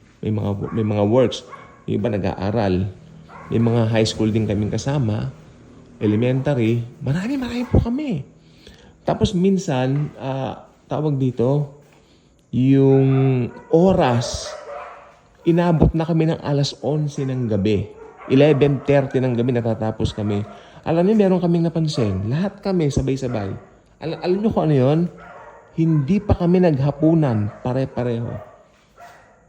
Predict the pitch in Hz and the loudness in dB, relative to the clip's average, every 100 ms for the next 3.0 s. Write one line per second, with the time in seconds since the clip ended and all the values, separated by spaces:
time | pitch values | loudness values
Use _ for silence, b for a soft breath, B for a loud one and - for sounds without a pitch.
0 | - - 659 - - 254 - 196 185 196 | -20 -18 -16 -10 -2 2 2 2 2 0
1 | 185 196 180 190 202 185 175 180 180 180 | 0 0 0 0 0 2 4 4 2 0
2 | 175 175 165 165 156 151 135 113 95 104 | -2 0 -2 -2 -2 0 0 2 0 0